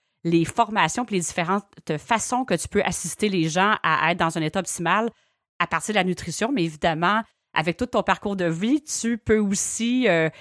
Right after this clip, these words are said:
les amener dans d'autres choses. T'as beaucoup d'expérience à partager pour, euh, les assister à prendre conscience de la puissance et la vitalité que chaque personne a à l'intérieur d'elle-même. Alors, c'est vraiment, euh, c'est vraiment magnifique. Euh, Natacha, merci vraiment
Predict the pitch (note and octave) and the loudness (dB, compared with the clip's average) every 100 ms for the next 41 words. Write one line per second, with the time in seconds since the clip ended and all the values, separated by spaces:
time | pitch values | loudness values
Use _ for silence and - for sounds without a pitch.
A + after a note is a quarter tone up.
0 | - G3 A3+ G3+ G#3+ G#3+ F3 E3+ - A3 | -6 0 2 2 2 2 2 0 0 2
1 | G#3 F3 - G#3 - E3 F3+ G3+ E3+ - | 2 -2 0 -2 2 2 2 2 2 0
2 | - D#3 D#3 F#3+ G#3+ - E3 D#3+ D3 D#3+ | 2 0 2 0 -2 0 0 2 2 2
3 | D#3+ E3 - G#3+ - D#3 D#3 C#3+ C#3+ F3+ | 2 0 2 0 2 0 0 -2 0 2
4 | F#3 F3+ D#3 D3+ - A#3+ - A#3+ C4 A#3+ | 2 0 0 0 0 -2 2 4 4 0
5 | F#3 F3+ - A3 F3+ A#3+ D4 _ _ _ | 0 0 -2 -2 0 -2 -2 _ _ _
6 | F3+ F3 C4 - F#3 - A#3 F3 E3 F3 | 0 0 0 -2 -2 -2 0 0 0 0
7 | D#3+ E3+ F3 D#3 C#3+ E3+ F3 D3+ D3+ D#3 | 0 0 0 -2 0 -2 0 0 2 0
8 | F3+ D#3+ E3+ F#3 G3+ G3+ E3+ C#3+ D3 D3 | -2 0 0 0 0 2 2 2 0 -2
9 | D#3+ F3 B3+ C4+ F#3+ F3+ - E4+ - _ | 0 2 2 2 0 0 0 0 -2 _
10 | _ _ _ - E3 - _ - - F3 | _ _ _ 0 0 0 _ -10 0 0
11 | F3+ D#3+ C4+ D#4 A#3 D#3+ - - C#4+ F3+ | 2 0 0 0 0 -2 -4 -6 -8 -4
12 | G3 G#3+ A3+ A3 B3 | -2 0 0 0 0